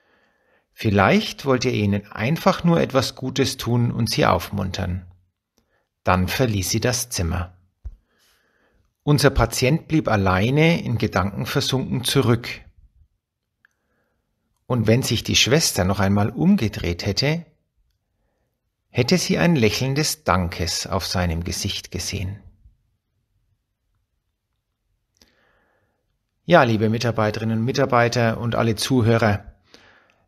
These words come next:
lassen Sie auch uns diese Haltung dieses blinden Patienten annehmen, uns gegenseitig immer wieder unterstützen und somit gut und gestärkt, vielleicht auch immer wieder ein bisschen aufgemuntert durch diese Zeit gehen.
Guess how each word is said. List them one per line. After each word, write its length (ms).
lassen 300
Sie 180
auch 180
uns 340
diese 300
Haltung 360
dieses 300
blinden 480
Patienten 580
annehmen, 760
uns 280
gegenseitig 840
immer 240
wieder 220
unterstützen 840
und 180
somit 340
gut 260
und 180
gestärkt, 840
vielleicht 640
auch 260
immer 300
wieder 260
ein 200
bisschen 400
aufgemuntert 960
durch 160
diese 260
Zeit 380
gehen. 240